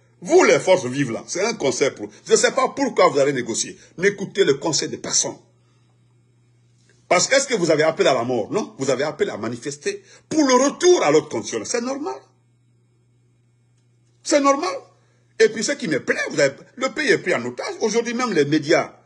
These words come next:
les médias étrangers le disent. Ou bien,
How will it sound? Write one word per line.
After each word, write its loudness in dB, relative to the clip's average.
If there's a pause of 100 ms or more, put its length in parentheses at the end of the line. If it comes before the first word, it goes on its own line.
(140)
les -6
médias 2
étrangers -4
le -10
disent. -14 (1500)
Ou 6
bien, 2